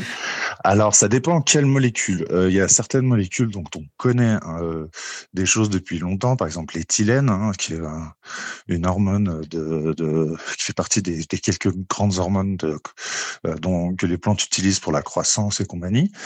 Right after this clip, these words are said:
Euh, donc ça, on sait qu'il y a des récepteurs, c'est connu depuis longtemps et on l'utilise d'ailleurs, euh, dans l'industrie, par exemple les bananes, euh, qui sont, euh, acheminées, euh,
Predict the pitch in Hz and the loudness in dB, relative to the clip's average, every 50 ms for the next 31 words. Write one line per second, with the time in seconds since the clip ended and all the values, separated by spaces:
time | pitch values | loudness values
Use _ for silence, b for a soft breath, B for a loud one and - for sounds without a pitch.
0 | B B B B B - 95 90 82 87 82 - - 131 127 107 - 120 113 - | B B B B B 0 0 0 0 0 0 2 2 2 2 2 2 2 2 2
1 | 113 95 90 85 78 - - 107 95 - - 101 107 110 - - - - 95 92 | 2 0 0 -2 -2 -2 -2 -2 -2 -2 0 0 0 0 -2 -6 -6 -6 -6 -6
2 | 90 - _ - - 85 76 78 69 - - 107 117 120 107 80 87 85 87 92 | -6 -8 _ -10 -10 -8 -8 -10 -8 -4 0 2 2 2 2 0 0 -2 -4 -2
3 | 92 - - - 92 101 98 92 85 78 82 92 95 82 73 71 71 B B B | -2 -2 0 0 -2 -2 0 0 -2 -2 0 -2 -2 -2 -2 -4 -6 B B B
4 | B B B B B - 82 78 73 80 80 78 78 76 - - 110 101 92 - | B B B B B -12 -10 -10 -8 -8 -6 -6 -6 -6 -4 0 0 0 0 0
5 | 90 78 78 90 85 85 - 85 76 82 85 82 82 87 85 87 95 92 73 67 | -2 -2 -2 -4 -4 -4 -4 -6 -2 0 0 0 0 0 -2 -2 -4 -4 -6 -8
6 | 65 65 _ _ B B B B B B B B B B B - 98 82 - - | -12 -16 _ _ B B B B B B B B B B B 0 0 2 2 0
7 | 98 92 92 92 85 82 80 - - - 101 92 90 87 90 90 95 101 90 76 | 0 0 2 2 2 2 2 2 0 0 0 0 0 0 2 2 2 2 0 0
8 | 76 78 | -4 -6